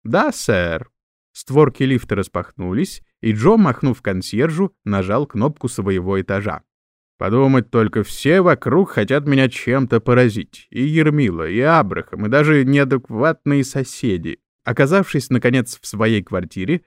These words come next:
Джо начал разуваться, но заметил обронённый счёт телефонной компании и вспомнил, что должен занести его соседям. Мелькнула мысль сделать это прямо сейчас, чтобы потом спокойно посидеть перед Т В-боксом.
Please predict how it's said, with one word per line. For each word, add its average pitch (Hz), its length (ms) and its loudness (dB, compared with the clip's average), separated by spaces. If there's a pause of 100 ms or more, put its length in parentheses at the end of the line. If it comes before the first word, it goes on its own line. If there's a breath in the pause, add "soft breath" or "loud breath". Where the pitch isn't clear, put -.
(140)
Джо 127 260 4
начал 147 360 0
разуваться, 143 800 -2 (280)
но 98 120 -2
заметил 151 460 4
обронённый 135 600 2
счёт - 460 -4
телефонной 156 520 0
компании 95 800 -2 (340)
и 104 60 -8
вспомнил, 98 640 -2
что - 240 -8
должен 160 420 2
занести 127 580 0
его 117 260 0
соседям. 101 720 -6 (580)
Мелькнула 113 580 2
мысль 127 400 0
сделать 131 380 2
это 139 160 2
прямо 131 400 2
сейчас, 151 460 -2
чтобы 92 340 -6
потом 165 380 0
спокойно 170 640 0
посидеть 120 540 -4
перед 120 280 -4
Т 123 120 0
В-боксом. 120 800 -2